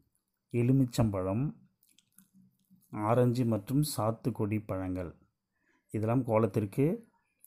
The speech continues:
மிக சரியான ஒரு உதாரணங்களாகும். இந்த கோலத்தை பற்றி மேலும் சில விவரங்களை தெரிந்து கொள்வோமாக,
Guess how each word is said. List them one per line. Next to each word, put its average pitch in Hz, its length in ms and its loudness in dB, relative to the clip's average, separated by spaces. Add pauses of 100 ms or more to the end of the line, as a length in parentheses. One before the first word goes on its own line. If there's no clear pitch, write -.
(160)
மிக 120 200 0
சரியான 113 460 0
ஒரு 120 200 2
உதாரணங்களாகும். 98 840 -2 (2750)
இந்த 127 200 0
கோலத்தை 139 380 -2
பற்றி 120 260 -6
மேலும் 113 340 2
சில 98 160 -6
விவரங்களை 101 500 0
தெரிந்து 98 340 -2
கொள்வோமாக, 92 540 -6